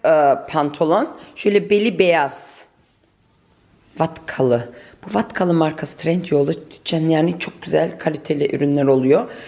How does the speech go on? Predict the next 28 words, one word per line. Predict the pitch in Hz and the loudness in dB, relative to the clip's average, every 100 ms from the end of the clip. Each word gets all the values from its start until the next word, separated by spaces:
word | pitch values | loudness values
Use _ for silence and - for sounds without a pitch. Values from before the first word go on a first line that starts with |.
| - - | -12 0
Böyle | 208 226 | 2 2
bir | 220 | -2
pantolon. | - 220 220 214 214 226 254 - - - | -2 -2 0 0 2 0 -4 -14 -14 -2
Bu | 214 | 2
da | 208 240 240 175 | 2 0 -2 0
bej | 208 214 - | 0 0 -6
pantolon. | 170 151 147 151 151 247 220 | -6 -6 -4 -2 0 0 0
Böyle | 151 143 | 2 2
bej. | 160 208 269 - - | 2 2 0 -8 -2
Bunun | 196 208 175 | 2 4 4
da | 156 - - | 0 -2 -8
kemeri | - 143 143 139 | -6 -2 -2 0
böyle | 143 139 120 - | 2 2 0 -4
beyaz. | 127 135 131 226 - - - _ _ _ _ _ _ _ _ _ _ | 0 2 4 0 -4 -18 -20 _ _ _ _ _ _ _ _ _ _
Bu. | - 156 202 320 - - - - | 2 4 4 0 -8 -20 -20 -2
Bir, | 165 170 | 0 0
iki, | 160 - 143 | -2 -4 0
üç. | - 311 - - - - - - - - | 2 2 2 -4 -6 -10 -20 -20 -10 -10
Bir | - | -2
tane | 214 190 185 | 0 0 0
de | 196 262 294 | 0 0 -2
böyle | 196 208 196 | 0 2 0
gayet | - 220 208 202 | -2 0 0 0
normal | 180 185 185 233 | 0 2 2 -2
siyah | - - 214 - | -2 -2 -2 -4
bir | 190 | -6
pantolon. | - 143 147 170 208 311 - - - - | -2 -2 0 2 2 0 -4 -16 -6 -2
Ama | 254 202 285 | 2 0 -2